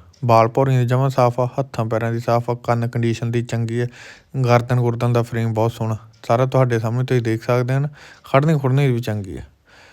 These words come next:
ਸੋ ਜੇ ਜਿਹੜੇ ਭਰਾ ਦੇ ਬੱਚੀ ਪਸੰਦ ਆਈ, ਤਾਂ ਆਪਾਂ ਨੰਬਰ ਮੈਂ ਬੋਲ ਦਿੰਦਾ, ਨੰਬਰ ਨੋਟ ਕਰ ਲਿਓ।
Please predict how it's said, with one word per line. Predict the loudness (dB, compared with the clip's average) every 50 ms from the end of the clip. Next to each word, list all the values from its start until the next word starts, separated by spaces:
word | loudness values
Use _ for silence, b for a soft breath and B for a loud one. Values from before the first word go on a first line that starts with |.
| b b b b _ -4
ਸੋ | 0 0 0
ਜੇ | 2 2 2 2 2
ਜਿਹੜੇ | 2 0 2 2 4 2
ਭਰਾ | 2 4 6 6 6 6
ਦੇ | 4 2
ਬੱਚੀ | 0 -2 -4 -4 -6 -6
ਪਸੰਦ | -4 -4 -2 -2 -2 -2 0 0
ਆਈ, | 0 0 0 -4 -4 _
ਤਾਂ | 0 0
ਆਪਾਂ | 2 2 0 0
ਨੰਬਰ | 0 0 0 0 0 0
ਮੈਂ | 0 0
ਬੋਲ | 0 0 0 -2 -2
ਦਿੰਦਾ, | -2 -2 -2 -2 -2 B B B B B B B B B -4
ਨੰਬਰ | -2 0 2 2 2 4
ਨੋਟ | 4 2 2 2 2
ਕਰ | 2 4 4 4
ਲਿਓ। | 4 2 0 0